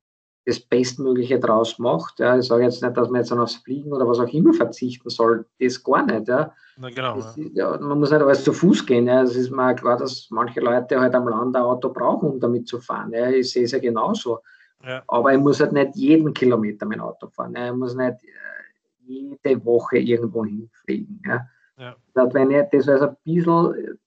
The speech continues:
Speaker 1: dezimiere, ein bisschen mir überlege, zahlt sich das aus, muss ich das jetzt tun?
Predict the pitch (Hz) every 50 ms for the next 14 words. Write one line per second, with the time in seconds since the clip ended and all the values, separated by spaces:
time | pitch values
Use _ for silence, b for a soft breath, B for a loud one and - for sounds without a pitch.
0 | _ - 143 135 127 - - 139 135 135 143 151 165 170 175 175 170 175 175 151
1 | 135 - - _ - 170 170 160 143 - 160 160 160 165 156 139 139 139 147 135
2 | 127 135 127 127 127 135 143 151 160 160 156 _ - 139 135 127 - 139 123 135
3 | 127 123 131 123 127 135 143 156 147 - 147 143 139 139 143 143 139 131 127 131
4 | 127 _ _ _ - 135 143 151 156 160 165 165